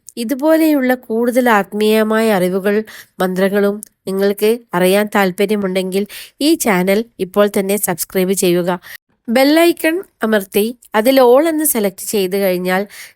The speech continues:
ഞാൻ അപ്ലോഡ് ചെയ്യുന്ന വീഡിയോകൾ നിങ്ങൾക്ക് ഉടനടി ലഭിക്കുന്നതാണ്.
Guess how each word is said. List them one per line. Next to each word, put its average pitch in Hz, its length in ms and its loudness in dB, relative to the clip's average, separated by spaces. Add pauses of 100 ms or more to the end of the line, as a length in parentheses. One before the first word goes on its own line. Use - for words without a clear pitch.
ഞാൻ 311 240 4
അപ്ലോഡ് 233 440 4
ചെയ്യുന്ന 214 360 0
വീഡിയോകൾ 190 680 -2
നിങ്ങൾക്ക് 202 680 -4
ഉടനടി 202 500 -2
ലഭിക്കുന്നതാണ്. 185 840 -4